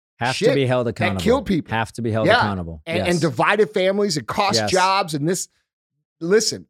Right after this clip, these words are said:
Speaker 2: I know a lot of young people listen to the show. You guys think that this was just, like, a hard time. This was unprecedented treason that happened. Okay. Um, I don't know if you feel that
Speaker 1: Yes,
Speaker 2: strongly.
Speaker 1: yes,
Speaker 2: Yeah.
Speaker 1: I do. Yes,
Speaker 2: Okay.
Speaker 1: I do.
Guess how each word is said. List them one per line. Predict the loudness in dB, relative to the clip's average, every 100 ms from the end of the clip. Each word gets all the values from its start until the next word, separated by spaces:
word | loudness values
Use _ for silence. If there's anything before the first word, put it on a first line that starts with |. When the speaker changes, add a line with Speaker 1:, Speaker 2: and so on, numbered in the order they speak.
| -6
Speaker 2:
I | -2
know | 0
a | 2
lot | 2 0
of | 0
young | 0 0
people | -4 -2
listen | -4 -4
to | -6
the | -6
show. | -2 0
You | 0 0
guys | -2 -2
think | -8 -8
that | -8
this | -8 -6
was | -8
just, | -6 -8 -8
like, | -10
a |
hard | -6 -4 -4
time. | -4 -4 -4 -6 _ _ -6
This | -4 0
was | -2 -2
unprecedented | -2 -2 -2 -8 -2 0 2 0 0 0 0 -2 -6 _ _ _ _
treason | -2 0 0 -4 -8 _ _ _ -6
that | -4
happened. | -4 -6 -16 _ _ _ _ -8
Okay. | -2 -2 -2 -10 _ _ -4
Um, | -2 0 -2 -2
I | -2
don't | 0
know |
if | -2
you | -4
feel | -2 0
that | 2
Speaker 1:
Yes, | 0
Speaker 2:
strongly. | 0 -2 0
Speaker 1:
yes, | -2 0
Speaker 2:
Yeah. | 0 0
Speaker 1:
I |
do. | -2 -4 -8 -4
Yes, | -2
Speaker 2:
Okay. | 0
Speaker 1:
I | -2
do. | -6 -10